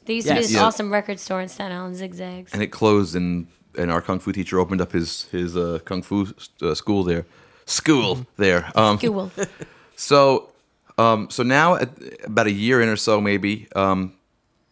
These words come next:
Speaker 3: me, Damien, and our friend Steve Korn are all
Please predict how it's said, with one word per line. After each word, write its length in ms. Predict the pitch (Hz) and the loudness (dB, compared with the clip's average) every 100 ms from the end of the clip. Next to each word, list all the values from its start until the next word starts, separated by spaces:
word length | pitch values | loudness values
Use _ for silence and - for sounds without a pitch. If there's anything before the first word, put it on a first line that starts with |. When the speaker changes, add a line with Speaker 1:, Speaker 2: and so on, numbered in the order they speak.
| _ _ _ _ _ _ | _ _ _ _ _ _
Speaker 3:
me, 480 | 104 107 113 131 - _ _ _ _ _ _ | -2 2 2 2 -4 _ _ _ _ _ _
Damien, 500 | - 101 98 95 92 - | 0 2 2 0 -2 -2
and 80 | |
our 80 | 90 | -4
friend 220 | 87 101 | 0 -2
Steve 280 | 92 90 92 | -2 -6 -8
Korn 380 | - 123 95 90 - | -4 -4 -4 -6 -4
are 140 | 85 | 0
all 320 | 90 90 - | 4 2 0